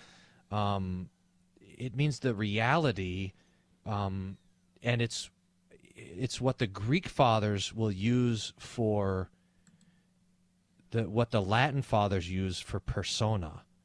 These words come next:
So, um, so this is talking about the persons, uh, that are combined in the, in the ver-, in the, the, sorry, the natures that are combined, con-, mm, that are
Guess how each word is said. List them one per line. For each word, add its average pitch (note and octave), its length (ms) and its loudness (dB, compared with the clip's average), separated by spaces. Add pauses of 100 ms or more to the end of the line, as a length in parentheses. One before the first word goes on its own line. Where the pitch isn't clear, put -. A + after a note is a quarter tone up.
(400)
So, G2+ 600 2 (800)
um, F2 480 -8 (1200)
so D3 180 2
this D#3 160 4
is D#3 80 2
talking D3 220 6
about A#2+ 180 4
the B2 60 0
persons, - 920 -2 (840)
uh, A2 140 0 (100)
that A#2 100 4
are A2 100 4
combined A2+ 760 2
in G#2+ 320 0
the, G2 120 0 (320)
in G#2 200 -2
the G2 80 2 (160)
ver-, A2 140 2
in A2 260 -2
the, F#2 280 -2 (600)
the, - 160 -4
sorry, C3+ 220 4
the A2+ 100 2
natures A2+ 840 2
that G#2+ 180 0
are G2+ 60 -4
combined, G#2 540 -2 (180)
con-, A2 220 -6 (640)
mm, G2+ 180 -8 (1600)
that G#2+ 120 -4
are G#2+ 120 -4